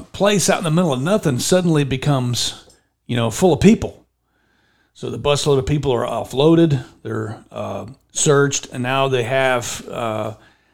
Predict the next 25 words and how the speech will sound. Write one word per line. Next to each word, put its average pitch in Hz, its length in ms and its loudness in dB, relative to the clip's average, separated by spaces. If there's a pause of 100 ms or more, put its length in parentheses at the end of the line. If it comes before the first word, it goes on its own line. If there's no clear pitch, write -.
(120)
a - 100 -8
front 165 280 0
row 156 140 2
seat 196 260 0
of 113 320 -6
what's 123 220 -6
gonna 123 180 -4
happen. 113 600 -8 (560)
Uh, 107 320 -16 (600)
so 165 120 0
meanwhile, 139 640 4 (720)
uh, 123 220 -4
the 117 140 -6
aircraft 170 500 2
are 139 80 2
there. 160 340 2
They 143 140 4
discovered 170 680 0
there's 143 240 2
about 139 300 -2
a 123 80 -4
foot 185 480 0
of 120 300 -6
drifting 139 560 0
sand 117 680 -2